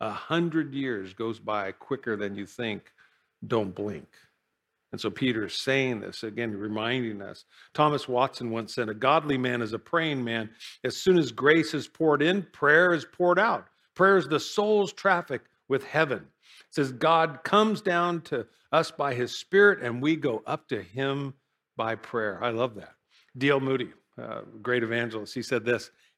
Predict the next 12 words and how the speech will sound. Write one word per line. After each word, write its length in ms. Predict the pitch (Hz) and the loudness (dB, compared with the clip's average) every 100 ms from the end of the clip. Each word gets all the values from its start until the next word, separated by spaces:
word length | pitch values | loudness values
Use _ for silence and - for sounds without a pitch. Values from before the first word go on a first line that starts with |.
| - | 4
"Every 360 | 185 202 220 | 4 4 0
great 400 | 208 165 175 147 | 0 2 2 0
movement 480 | 131 156 185 175 190 | 0 4 4 2 -2
of 180 | 175 147 | -2 -4
God 360 | 127 117 104 - | -4 -4 -6 -8
can 100 | 117 | -8
be 100 | 107 | -8
traced 600 | - 143 135 - - - | -8 -4 -4 -6 -12 -8
to 160 | 123 | -8
a 40 | 104 | -6
kneeling 640 | 113 123 147 156 151 139 | -6 -4 -4 -6 -8 -10
figure." 580 | _ - 127 101 95 | _ -10 -10 -10 -14